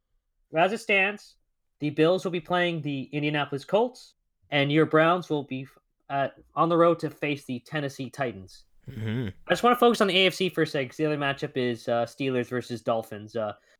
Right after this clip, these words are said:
Speaker 1: which of those matchups intrigues you the most, besides the Browns?
Speaker 2: Besides the Browns?
Speaker 1: Yeah.
Speaker 2: Honestly, um,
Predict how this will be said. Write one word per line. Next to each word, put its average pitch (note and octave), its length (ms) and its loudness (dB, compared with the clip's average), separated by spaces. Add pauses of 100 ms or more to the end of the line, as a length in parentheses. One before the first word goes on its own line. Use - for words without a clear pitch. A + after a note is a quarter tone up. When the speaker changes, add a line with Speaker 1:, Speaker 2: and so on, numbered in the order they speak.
(160)
Speaker 1:
which A#3 340 4
of G#3 120 2
those F#3+ 180 4
matchups D#3 720 0 (480)
intrigues D3+ 400 -2
you D3 80 -2
the C3 80 0
most, A#2 360 -4 (120)
besides C3 440 0
the A#2+ 60 -6
Browns? G2 520 -6 (760)
Speaker 2:
Besides A2 420 -2
the C3+ 60 -4
Browns? D#3 460 -4 (580)
Speaker 1:
Yeah. - 180 -4 (1700)
Speaker 2:
Honestly, D#3+ 560 2
um, G#2 500 0